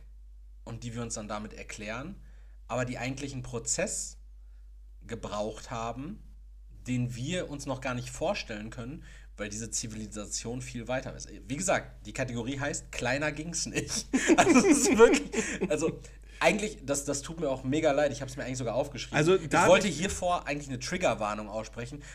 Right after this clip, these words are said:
Speaker 1: weil gerade so Leute, die mit ganz großen Existenzkrisen vielleicht zu kämpfen <laughs> haben, können das jetzt gerade
Speaker 2: Jetzt wissen sie halt nicht, wie viel Trinkgeld sie geben sollen, obwohl eigentlich habe ich euch da einen Leitfaden für gegeben.
Speaker 1: Ja.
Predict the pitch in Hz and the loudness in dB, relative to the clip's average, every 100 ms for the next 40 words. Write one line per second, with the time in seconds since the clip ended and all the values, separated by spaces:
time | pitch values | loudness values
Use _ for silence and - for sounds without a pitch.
0 | - 127 113 131 151 143 127 143 151 127 | -4 -2 2 4 4 2 4 4 4 -2
1 | 127 120 - 131 165 - 147 147 - - | -2 -2 -2 0 0 -2 -2 -2 -4 -4
2 | 113 - 143 202 - - - 123 123 113 | -4 -2 -2 0 -2 -4 -4 -2 -2 -4
3 | 110 139 127 127 - 123 151 202 - 117 | -4 -2 0 0 -2 0 0 0 -6 -6
4 | 117 117 151 - - - - - 135 - | -4 -6 -8 -12 -16 -16 -12 -4 -4 0
5 | - - - - 202 - 208 196 - 151 | -2 0 6 6 6 4 6 6 4 0
6 | 156 180 226 180 185 180 190 170 165 160 | 4 4 4 4 4 4 -2 -2 -2 0
7 | 175 - 185 214 202 202 190 214 220 208 | 0 0 -2 2 2 2 -2 -2 -2 2
8 | 196 214 233 147 156 170 135 156 151 143 | 4 4 2 0 0 2 0 0 0 0
9 | 135 - 131 131 120 131 - 156 160 - | 0 -2 -2 0 0 -2 0 0 0 -2
10 | 160 160 151 160 - | -2 -2 0 -2 -2